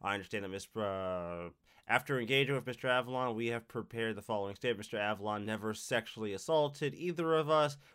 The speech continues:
We have no knowledge that he has ever sexually abused any women. We have no knowledge that Mister Avalon has ever misused corporate funds. Anything we have previously sa-,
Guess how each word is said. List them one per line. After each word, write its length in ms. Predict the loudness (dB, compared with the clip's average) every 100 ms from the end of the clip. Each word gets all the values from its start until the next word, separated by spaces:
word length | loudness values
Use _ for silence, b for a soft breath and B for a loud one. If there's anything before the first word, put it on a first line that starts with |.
| b
We 160 | 0 0
have 160 | 0
no 140 | -2 0
knowledge 580 | 4 4 4 2 -2 -2
that 200 | -2 -2
he 180 | -4
has 160 | -4 -4
ever 240 | -4 -6 -4
sexually 500 | -2 -4 -4 -6 -6
abused 340 | -6 -8 -8
any 240 | -6 -4 -2
women. 360 | 0 2 2 0
We 120 | 0
have 200 | 0 0
no 200 | -2 -2
knowledge 500 | 2 4 4 2 -2
that 100 | -4
Mister 220 | -6 -6 -4
Avalon 500 | -2 -2 -2 -4 -4 b b b
has 240 | -4 -2
ever 520 | 0 -2 -2 -2 -2 -4 b b
misused 500 | -4 -4 -2 -4 -4
corporate 380 | -4 -4 -4 -4
funds. 440 | -2 0 0 -4 -10 b -6
Anything 380 | -2 0 0 2
we 80 | 0
have 100 | 0
previously 340 | -4 -2 -4
sa-, 280 | -4 -2